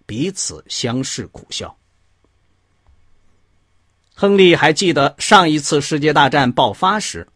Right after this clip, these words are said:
欢腾的柏林居民拥向菩提树大街时的快乐场面。很显然，德国人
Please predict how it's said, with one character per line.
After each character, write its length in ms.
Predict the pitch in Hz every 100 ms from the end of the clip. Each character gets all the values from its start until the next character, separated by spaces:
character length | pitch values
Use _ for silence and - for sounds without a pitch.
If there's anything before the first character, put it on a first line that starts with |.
| _ _
欢 400 | - 175 180 202
腾 220 | - 123
的 80 | 120
柏 240 | - 101 151
林 180 | 117
居 220 | 143 202 196
民 200 | 92 - _ _ _ _ -
拥 260 | 147 165
向 360 | 160 151 110 98
菩 180 | - 170
提 140 | 180
树 200 | - 139
大 200 | 120 104
街 220 | - 170 202
时 180 | -
的 160 | 78 - -
快 220 | - 82
乐 120 | 85
场 220 | - - -
面。 160 | 107 104 _ _ _ _ _ _ _ _
很 220 | - 107 143
显 240 | - -
然， 200 | - 71 - _ _ _ _ _ _ _
德 240 | 123 180
国 160 | 240 180
人 280 | 98 90